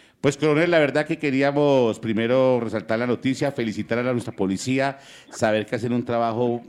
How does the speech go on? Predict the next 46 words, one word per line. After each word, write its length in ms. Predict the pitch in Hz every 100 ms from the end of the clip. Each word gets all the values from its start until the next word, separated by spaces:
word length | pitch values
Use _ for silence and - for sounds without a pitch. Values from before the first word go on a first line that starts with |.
| -
muy 320 | 113 135 139
interesante. 840 | 135 - 107 95 131 131 - 143 123
En 80 | 110
Soacha, 420 | - 123 113 131
desafortunadamente, 1120 | 123 120 101 - 98 101 113 120 - 127 123 - - - _ _
tantas 380 | 139 131 131 110
cosas 240 | 131 135
que 120 | 120
pasan, 320 | - 107 123
uno 120 | 123 120
a 60 |
veces 520 | 120 117 123 120 - - -
cree 320 | 113 113 117
que 120 | 117
no, 340 | 98 101 104 101 - -
no 180 | 107 113
se 120 | 117
avanza 320 | 117 117 117
muy 140 | 113 107
rápido, 440 | 131 135 135 131
pero 100 | 110
esas 120 | 98
son 100 | 110
capturas 580 | 104 113 - 120 117 117 - _
fundamentales, 840 | - 113 98 98 87 113 123 120
estratégicas 840 | 110 - 95 - 123 131 120 113 110
en 120 | 98
tema 320 | - 101 110
de 80 | 110
la 100 | 104
delincuencia. 640 | 95 87 120 131 127 135 - - - _
Y 100 | 120
la 100 | 120
verdad, 280 | 117 117 131
coronel, 320 | 139 117 117
que 100 | 131
muchas 240 | 135 135
gracias 160 | 123 127
por 100 | 123
estar 180 | 107 101
con 120 | 123
nosotros 400 | 113 127 123 135
en 140 | 127
Periodismo 480 | 107 120 107 110 120
Público 680 | 120 117 117 113 113 - -
Radio. 420 | - 101 73 60